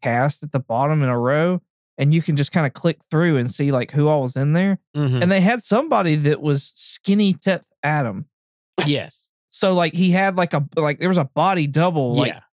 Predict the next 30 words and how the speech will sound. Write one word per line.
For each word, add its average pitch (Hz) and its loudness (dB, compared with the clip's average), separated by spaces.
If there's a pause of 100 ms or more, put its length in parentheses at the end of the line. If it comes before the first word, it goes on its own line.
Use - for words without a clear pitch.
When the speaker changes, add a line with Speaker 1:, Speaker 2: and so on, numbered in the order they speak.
Speaker 1:
it's 160 -2
not 180 2
like 165 -2
they 165 2
did 156 0
the 135 0
whole 147 0
C 151 -2
G 139 0
I 135 0 (540)
Speaker 2:
Well, 202 4
no. 156 2
Speaker 1:
downgrade 151 0
like 135 0
they 131 0
did 135 0
with, 127 -4 (160)
with 139 -2
Steve, 180 0
I 104 2
don't 107 -4
think. - -6
Speaker 2:
No, 165 2
that's 147 0
exactly 117 -2
what 104 -2
they 95 -2
did. 87 -8
They 127 0
took, - -2